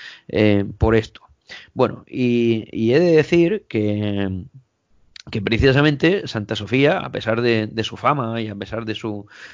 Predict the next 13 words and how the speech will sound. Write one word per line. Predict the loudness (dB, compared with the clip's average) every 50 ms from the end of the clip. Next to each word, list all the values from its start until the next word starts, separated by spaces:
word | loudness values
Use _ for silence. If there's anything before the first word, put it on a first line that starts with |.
| _ _
de | -2 -2
su | 0 2 4
grandeza, | 4 4 4 2 2 2 2 2 2 2 -2 -4 -6 _ -20 -20 -20 -20 -16 -8 -4
pues | -2 -2 -2
fue | -2 -4 -4
una | -4 -4 -4 -6 -6 -6 -6 -8 -8 -10
basílica | -10 -10 -10 -10 -10 -10 -10 -10 -8 -8 -8 -8
que | -8 -8
se | -8 -8 -8
construyó | -6 -8 -8 -6 -6 -2 0 0 -2 -2 -4
en | -10 -12 -10
cinco | -10 -12 -12 -10 -6 -6 -6
años. | -6 -6 -10 -14 -16 -18